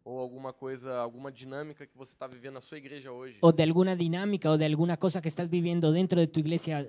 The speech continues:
Speaker 2: hoy en el grupo de
Speaker 1: Você
Speaker 2: alabanza.
Speaker 1: talvez tenha vontade de ouvir o, o, o, meus pensamentos sobre isso, alguma dificuldade que você tá passando.
Speaker 2: O de alguna dificultad que vos estás pasando en tu,
Speaker 1: Você pode
Speaker 2: en,
Speaker 1: ser bem
Speaker 2: en,
Speaker 1: específico.
Speaker 2: en, en tu alabanza hoy, en tu ministerio de alabanza hoy, quieras oír lo que yo pienso.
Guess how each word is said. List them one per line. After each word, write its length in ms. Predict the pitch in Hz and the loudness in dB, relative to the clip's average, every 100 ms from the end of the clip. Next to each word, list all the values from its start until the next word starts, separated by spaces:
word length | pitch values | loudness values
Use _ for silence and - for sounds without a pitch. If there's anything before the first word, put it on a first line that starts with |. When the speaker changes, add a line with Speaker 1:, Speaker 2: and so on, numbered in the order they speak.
| - - | -6 6
Speaker 2:
hoy 240 | 160 180 | 8 8
en 100 | 151 | 4
el 60 | 143 | 4
grupo 240 | 147 147 | 4 6
de 80 | 139 | 6
Speaker 1:
Você 80 | 135 | 6
Speaker 2:
alabanza. 300 | 151 - - | 4 2 0
Speaker 1:
talvez 300 | 117 123 - | -2 -4 -10
tenha 120 | 123 | -14
vontade 340 | 117 117 123 117 | -12 -6 -6 -6
de 60 | |
ouvir 160 | 113 117 | -8 -12
o, 80 | 120 | -16
o, 20 | |
o, 800 | 123 - 110 101 104 107 _ 117 | -18 -20 -20 -20 -20 -20 _ -16
meus 160 | 113 - | -16 -14
pensamentos 600 | 120 110 113 113 120 - | -14 -12 -12 -12 -16 -18
sobre 240 | 104 101 | -16 -14
isso, 280 | 117 131 - | -14 -16 -16
alguma 240 | 107 113 | -18 -16
dificuldade 480 | 113 - 107 113 123 | -18 -18 -8 -8 -8
que 40 | - | -12
você 80 | 110 | -20
tá 120 | 110 | -20
passando. 420 | 104 - 117 123 170 | -20 -20 -18 2 6
Speaker 2:
O 80 | 170 | 6
de 240 | 147 151 | 6 4
alguna 340 | 147 147 170 | 4 4 2
dificultad 540 | 170 151 165 160 170 165 | 0 0 0 0 -2 0
que 100 | 175 | 4
vos 160 | 165 | 4
estás 220 | 139 165 151 | 2 -2 0
pasando 420 | 156 - 165 160 | -2 0 2 4
en 80 | 151 | 4
tu, 160 | - 156 | 6 6
Speaker 1:
Você 80 | 160 | 6
pode 140 | 156 | 2
Speaker 2:
en, 40 | |
Speaker 1:
ser 80 | 151 | -2
bem 120 | 160 196 | -2 -6
Speaker 2:
en, 40 | |
Speaker 1:
específico. 460 | - - 165 165 156 | -8 0 2 2 2
Speaker 2:
en, 120 | 160 151 | 2 2
en 100 | 147 | 4
tu 100 | 165 | 4
alabanza 540 | 151 160 180 165 160 | 6 4 4 4 8
hoy, 240 | 180 208 | 10 10
en 100 | 190 | 6
tu 120 | 170 147 | 2 2
ministerio 340 | 147 160 170 | 2 2 4
de 80 | 160 | 4
alabanza 480 | 151 156 151 - 147 | 4 4 2 4 6
hoy, 220 | 180 175 | 6 4
quieras 320 | 180 165 147 | 2 2 6
oír 240 | 147 156 | 6 6
lo 120 | 151 147 | 4 2
que 120 | 135 | 4
yo 180 | 135 135 | 2 4
pienso. 480 | 175 196 - 175 | 4 4 4 4